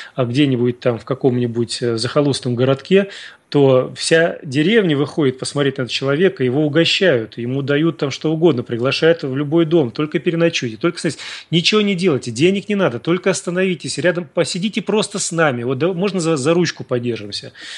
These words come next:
Это приехал арий для них, то есть человек,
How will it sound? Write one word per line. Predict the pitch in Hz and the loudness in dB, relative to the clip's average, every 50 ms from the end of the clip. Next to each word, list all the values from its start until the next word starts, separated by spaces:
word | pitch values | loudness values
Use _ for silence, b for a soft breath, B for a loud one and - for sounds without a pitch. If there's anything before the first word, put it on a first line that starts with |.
| B B | B B
Это | - 139 - 135 - | -8 -6 -6 -2 0
приехал | 131 131 160 196 - - 208 202 - | 2 2 2 2 2 0 -2 0 2
арий | 170 156 147 127 123 117 | 4 4 4 4 2 0
для | 110 110 117 110 | -2 -4 -6 -8
них, | 107 104 101 - - | -8 -10 -14 -16 -12
то | - - 131 | -6 -4 -2
есть | 127 120 - | -2 -2 -2
человек, | - 127 135 165 208 208 | -2 -2 0 0 0 0